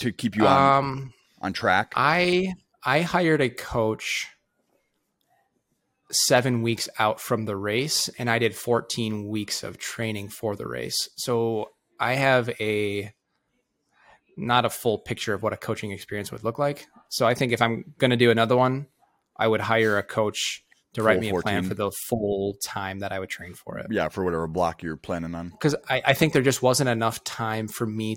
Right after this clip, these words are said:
Speaker 2: to do the speed work that I did in the last seven weeks. 'Cause you start tapering down the last few weeks
Speaker 1: Right.
Speaker 2: anyway, so you don't wanna, you know, destroy your body. There's not a lot of fitness to be gained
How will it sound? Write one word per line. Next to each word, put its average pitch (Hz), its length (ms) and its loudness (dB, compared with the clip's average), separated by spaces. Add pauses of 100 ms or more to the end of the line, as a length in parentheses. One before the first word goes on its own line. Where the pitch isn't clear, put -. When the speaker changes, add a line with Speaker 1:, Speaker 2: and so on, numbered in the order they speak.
Speaker 2:
to 113 100 -4
do 110 220 -6
the 107 100 -4
speed 113 380 -4
work 101 320 -4
that 104 120 -4
I 98 80 -4
did 107 400 -2 (140)
in 113 160 -6
the 113 100 -4
last 95 300 -4
seven 104 280 -4
weeks. - 440 -10 (320)
'Cause 117 100 -4
you 120 80 0
start 123 220 4
tapering 113 420 -2
down 98 520 -4 (800)
the 107 60 -8
last 98 260 -6
few 104 160 -4
weeks 82 220 0
Speaker 1:
Right. - 20 -2
Speaker 2:
anyway, 101 340 -4
so 104 140 -6
you 110 100 0
don't 120 160 4
wanna, 110 260 2 (520)
you 110 80 -8
know, 107 40 -6
destroy 110 420 0
your 104 160 0
body. 104 260 2
There's 107 180 -4
not 127 140 2
a - 20 2
lot 110 180 2
of 101 60 -2
fitness 117 420 -4
to 101 120 -10
be 92 100 -14
gained 95 320 -16